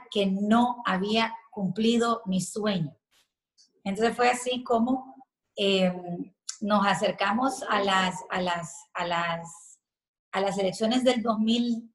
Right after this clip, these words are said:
quince y a mi puerta llegó, no, ca-, tocando a la puerta, la oportunidad de, de, de participar, increíblemente de participar como relleno en política,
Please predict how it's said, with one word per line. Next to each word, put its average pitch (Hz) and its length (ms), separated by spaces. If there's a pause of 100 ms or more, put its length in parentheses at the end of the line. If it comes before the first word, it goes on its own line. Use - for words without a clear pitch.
(140)
quince 254 640 (800)
y 294 280
a 247 80
mi 226 180
puerta 254 480
llegó, 208 560 (340)
no, 185 180
ca-, - 200
tocando 220 380
a 254 60
la 247 140
puerta, 240 540
la 196 160
oportunidad 190 760
de, 208 340
de, 175 500 (480)
de 226 160
participar, 254 640
increíblemente 277 880
de 254 100
participar 220 720
como 240 200
relleno 202 520 (400)
en 185 160
política, 185 600